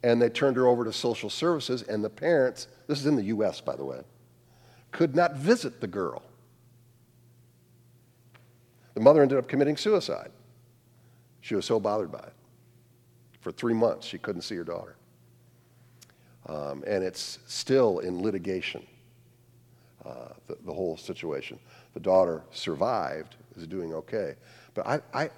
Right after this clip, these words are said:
I listen to something like that, and I'm just like, I mean, you wanna, you wanna raid the hospital. You just can't believe the injustice. We, we see situations like this, and it's like, what do we do?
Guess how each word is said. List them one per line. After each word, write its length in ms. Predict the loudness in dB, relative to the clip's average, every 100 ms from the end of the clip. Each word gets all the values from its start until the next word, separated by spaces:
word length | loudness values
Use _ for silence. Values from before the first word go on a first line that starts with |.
| -6
I 100 | -2
listen 360 | 0 -2 -4
to 60 | -8
something 360 | -8 -10 -10
like 180 | -10 -12
that, 240 | -10 -10 -12 -20 -20 -20 -16
and 100 | -8
I'm 160 | -6 -6
just 280 | -6 -8 -10
like, 280 | -10 -14 -20 _ _ _ _ _ _ _ _ _
I 100 | -20
mean, 260 | -18 -18 -20 -20 -20 _ _ _ _
you 220 | -12 -8
wanna, 320 | -6 -6 -8 -10 -12
you 140 | -8
wanna 160 | -6 -4
raid 420 | -2 0 0 -2
the 80 | -4
hospital. 560 | -4 -6 -8 -10 -8
You 80 | -10
just 180 | -10 -8
can't 240 | -8 -8
believe 460 | -8 -6 -4 -6 -8 -16 -20 -10
the 180 | -8 -6
injustice. 800 | -6 -6 -4 -4 -4 -8 -10 -12 -20 -20 -20 -8
We, 140 | -4
we 160 | -2 -2
see 380 | -4 -4 -4 -4
situations 720 | -6 -8 -6 -6 -4 -6 -4
like 280 | -4 -4 -6
this, 280 | -8 -8 -8
and 100 | -8
it's 160 | -6 -6
like, 160 | -8 -10 -20 -20 -20 -20 -20 -20 -20 _ _ _
what 200 | -8 -8
do 120 | -6
we 120 | -4 -4
do? 680 | -2 0 2 4 2 -2